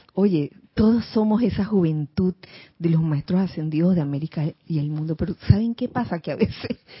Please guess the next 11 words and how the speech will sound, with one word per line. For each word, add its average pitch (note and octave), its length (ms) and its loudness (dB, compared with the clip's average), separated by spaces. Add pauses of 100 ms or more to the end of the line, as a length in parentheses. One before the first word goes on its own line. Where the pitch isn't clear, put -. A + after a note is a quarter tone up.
<laughs> - 260 6
en G#3 160 2
las G3 160 -2
sugestiones F3+ 680 -2
externas, E3+ 840 -6 (840)
que F3 140 -2
te E3 80 -2
comienzas D#3+ 300 2
a A3 100 2
decir G3+ 340 -2
que, C#3+ 380 -6